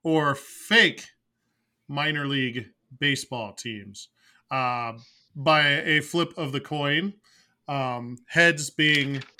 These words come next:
this side of the paper and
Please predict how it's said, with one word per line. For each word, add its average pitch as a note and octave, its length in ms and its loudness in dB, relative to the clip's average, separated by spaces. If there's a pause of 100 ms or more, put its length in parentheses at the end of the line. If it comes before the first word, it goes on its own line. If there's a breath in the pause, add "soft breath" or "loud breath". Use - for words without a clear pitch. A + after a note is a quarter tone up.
(800)
this D#3 200 0
side D3 200 4
of C3 80 -2
the C3 60 -4
paper D3 560 0 (160)
and A2+ 220 -10